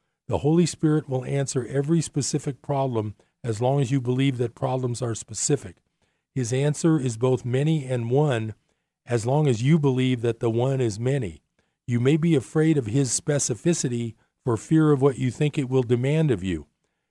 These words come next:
Yet only by asking will you learn that nothing of God demands anything of you. God gives, he does not take. When you refuse to ask, it is because you believe that asking is taking rather than sharing.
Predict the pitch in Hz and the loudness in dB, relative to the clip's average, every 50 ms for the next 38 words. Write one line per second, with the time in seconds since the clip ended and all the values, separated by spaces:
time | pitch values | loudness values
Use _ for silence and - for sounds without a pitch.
0 | _ _ - 123 127 127 - 139 147 165 175 175 147 156 151 151 139 147 151 170 | _ _ -4 -4 -4 -2 0 2 2 4 4 4 2 2 0 0 -2 -2 -2 -2
1 | 160 - - - 143 135 131 131 135 131 131 131 131 139 143 147 143 135 123 113 | -2 -2 -2 -2 -2 0 0 0 0 0 2 2 2 2 2 2 2 2 0 -2
2 | 110 120 135 143 - 180 165 165 151 135 127 143 139 139 139 127 117 127 127 131 | -2 -2 -4 -2 0 2 2 2 0 0 0 0 2 2 0 0 0 0 0 0
3 | 131 127 123 113 - - 139 147 160 151 - 151 139 135 135 139 135 123 113 92 | 0 0 -2 -4 -6 -4 0 0 0 0 0 -2 -2 0 2 2 2 0 -2 -4
4 | 82 80 _ _ _ _ _ _ _ - 131 135 139 147 139 117 107 135 139 131 | -4 -6 _ _ _ _ _ _ _ -4 0 0 0 0 0 -2 0 2 2 2
5 | 120 107 - 127 123 113 120 127 117 123 127 123 113 - - - 139 131 104 85 | 2 2 0 -4 -2 0 0 0 0 0 -2 -2 -4 -8 -6 -2 -2 0 -2 -2
6 | _ - _ _ _ _ _ _ _ - - 120 120 123 127 123 120 110 - - | _ -16 _ _ _ _ _ _ _ -4 -2 -2 0 0 2 2 0 0 2 2
7 | 151 160 151 - - 156 151 165 160 143 123 120 - - - _ _ _ _ _ | 2 2 2 2 -2 -4 -2 -2 -2 -2 -4 -6 -6 -8 -14 _ _ _ _ _
8 | _ _ _ _ _ - 127 131 127 120 135 127 - 143 135 113 113 143 139 120 | _ _ _ _ _ -4 -2 -2 0 0 -2 0 2 0 0 0 0 -2 0 0
9 | 127 127 127 147 156 160 139 120 127 120 120 - 135 135 147 147 - - - 139 | 0 0 0 0 0 0 0 0 -2 -4 -4 -8 -10 -8 -8 -8 -10 -6 -6 -4
10 | 127 120 113 95 - - - - 165 165 160 - 123 113 110 110 113 120 120 123 | -2 -2 -4 -4 -6 -12 -6 -2 -2 -2 -2 -2 -6 -6 -6 -6 -6 -6 -4 -2
11 | 120 123 120 110 110 104 95 - - - 151 143 143 127 92 78 76 | -2 0 0 0 -2 -4 -4 -8 -8 -6 -4 -2 -2 -2 -4 -6 -10